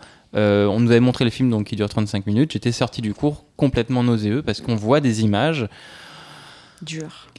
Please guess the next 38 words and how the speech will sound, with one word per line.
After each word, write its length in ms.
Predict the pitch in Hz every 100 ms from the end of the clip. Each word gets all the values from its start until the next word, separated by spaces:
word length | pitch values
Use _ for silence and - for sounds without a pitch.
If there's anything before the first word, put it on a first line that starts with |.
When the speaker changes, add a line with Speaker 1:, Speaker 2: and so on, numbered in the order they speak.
| -
Speaker 1:
extrêmement 720 | 165 - - - 185 156 180
dur. 220 | 214 240 156
On 80 |
voit 160 | 110 143
Speaker 2:
Ouais. 40 |
Speaker 1:
des 80 | 139
charniers, 500 | 113 - 139 131 170
on 80 | 196
voit 100 | 123
des 120 | 117 113
corps 300 | - 165 143
humains 340 | 135 139 131 - -
de 340 | 104 107 104 107
gens, 220 | 110 123
bah, 180 | 104 95
donc 220 | 98 98
décédés, 680 | 123 143 - 120 135 170 190
euh, 240 | 156 107 104
transportés 800 | - 143 139 - 139 - 147 143
comme, 220 | 135 117
euh, 160 | 107 104
du 100 | 113
bois, 400 | 117 127 131 131
transportés 440 | 127 - 117 123
comme 200 | - 110
de 60 | 101
la 160 | 98
boue, 360 | 98 120 151 160
mis 120 | 147
dans 140 | 117 107
des 100 | 101
charniers. 300 | - 117 135
Bah, 100 | 120
c'est 120 | 120
des 180 | 110 120
images 160 | 139
extrêmement 560 | 139 - - 147 139 131
dures. 320 | 127 196 196